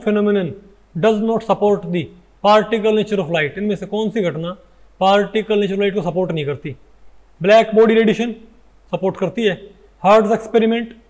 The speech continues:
support नहीं करता, photoelectric effect, heat capacity of solid। ये तीन घटनाएं तो क्या support करती हैं? Light क्या होती है? Particle। और हर्ट्ज experiment ने क्या support किया था कि light क्या होती है? Electromagnetic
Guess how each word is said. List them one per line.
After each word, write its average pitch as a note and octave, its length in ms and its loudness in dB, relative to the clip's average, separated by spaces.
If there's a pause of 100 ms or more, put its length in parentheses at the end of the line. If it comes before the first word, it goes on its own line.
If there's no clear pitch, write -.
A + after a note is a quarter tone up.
(280)
support G3 260 0
नहीं F#3+ 140 -2
करता, F3+ 320 -2 (520)
photoelectric A#3 800 0
effect, A#3 340 -4 (440)
heat G#3+ 260 0
capacity G#3 340 -2
of - 120 -12
solid। D3+ 220 -4 (400)
ये G3+ 60 0
तीन C4 260 -2
घटनाएं G#3 360 0
तो G#3+ 80 -6
क्या A3+ 140 0
support F#3+ 340 -2
करती F#3 240 -6
हैं? F3 80 -4
Light G3 280 -2
क्या G3+ 100 0
होती F3+ 220 -4
है? D3 60 -4 (1800)
Particle। F#3 520 0 (380)
और G3 140 2
हर्ट्ज G#3+ 420 4
experiment A#3 520 -4
ने A#3 120 -4
क्या A3+ 120 -2
support F#3+ 340 -4
किया F#3+ 120 2
था D3+ 120 -6 (880)
कि G#3 60 -2
light G#3+ 300 4
क्या G#3+ 100 2
होती F#3 220 0
है? G#3 60 2
Electromagnetic G#3+ 640 0